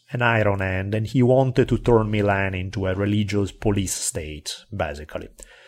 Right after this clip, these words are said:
He even went so far as prohibiting most of the festivities that characterize, uh, life in Milan at the time. Carnival, need to go. Jousting, need to go. Plays, dances, all of that stuff. And whatever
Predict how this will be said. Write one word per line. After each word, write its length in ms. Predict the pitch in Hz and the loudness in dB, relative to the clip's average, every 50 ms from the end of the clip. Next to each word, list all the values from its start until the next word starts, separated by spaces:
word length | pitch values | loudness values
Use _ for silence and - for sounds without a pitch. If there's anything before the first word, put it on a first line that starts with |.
| - - - - - - - _ _ _ _ _ _ _ _ _ | -20 -20 -20 -20 -20 -20 -20 _ _ _ _ _ _ _ _ _
He 380 | - - - 139 139 139 139 143 - | -8 0 2 2 4 4 2 2 2
even 280 | 175 170 165 185 170 | 2 4 4 4 6
went 220 | 151 139 135 131 - | 6 6 6 4 2
so 100 | - 127 | 0 -2
far 320 | - - 120 117 113 113 | 2 4 6 6 8 8
as 140 | 110 104 - | 6 4 2
prohibiting 800 | - - 120 117 107 - - 131 123 120 117 117 - 120 113 110 | 2 4 4 4 4 4 2 2 2 2 0 0 -2 -2 -2 0
most 320 | 107 107 104 104 - - | 0 -2 -2 -2 -4 -6
of 160 | 117 101 107 104 | -6 -6 -4 -6
the 60 | 98 | -6
festivities 760 | - - 95 - - - - 165 156 151 139 - 143 127 120 120 | -6 -6 -6 -6 -4 -2 2 4 4 4 4 4 0 0 2 0
that 140 | 117 107 - | 0 0 2
characterize, 840 | 117 107 107 98 - 113 107 107 104 104 101 101 101 92 92 92 | 2 2 2 2 0 0 2 2 2 4 2 2 0 -2 -4 -4
uh, 180 | 98 98 95 95 | -4 -2 -2 -2
life 320 | 98 101 98 98 101 - | -2 -2 -2 -2 -2 -4
in 100 | 117 104 95 | -6 -4 -4
Milan 340 | 95 92 95 95 95 92 90 | -4 -4 -2 -2 -2 -2 -4
at 80 | 90 | -4
the 80 | 92 85 | -4 -4
time. 640 | - - 101 95 98 98 98 98 95 98 98 95 - | -2 -2 -2 -2 -2 -4 -4 -6 -6 -4 -6 -6 -6
Carnival, 680 | - - 131 131 127 123 120 117 101 95 92 82 82 82 | 0 4 6 6 6 6 4 2 2 2 2 2 0 -2
need 240 | 92 101 107 - - | -4 -4 -6 -4 -4
to 80 | 110 | -4
go. 360 | 98 107 101 87 82 78 76 - - - - _ _ _ 107 101 | 0 0 0 0 0 -4 -6 -10 -16 -20 -20 _ _ _ -8 -2
Jousting, 800 | 98 120 120 120 123 120 113 - - - - 98 90 87 92 | 2 4 6 6 6 6 4 2 0 -2 -4 -6 -6 -6 -8
need 180 | 104 104 101 - | -8 -8 -6 -4
to 60 | 113 | -4
go. 360 | 101 104 98 92 87 82 78 - - - - _ _ _ _ _ _ | 0 2 2 2 2 0 -4 -6 -12 -20 -20 _ _ _ _ _ _
Plays, 600 | - 123 117 123 127 127 123 120 110 101 95 92 | 2 4 6 6 6 6 8 6 6 4 2 0
dances, 800 | 90 98 98 120 117 117 117 113 110 113 - - 92 87 - - | -2 0 2 4 4 4 2 0 -2 -6 -6 -6 -4 -4 -2 0
all 200 | 131 123 123 123 | 2 4 6 6
of 100 | 117 113 | 4 4
that 160 | 113 107 104 | 2 0 0
stuff. 460 | - - - - 110 107 101 - - 110 | 0 0 2 4 4 4 4 2 2 0
And 100 | 107 123 | 2 4
whatever 540 | 120 120 147 180 180 196 180 - - - | 4 6 6 6 6 6 4 4 0 -8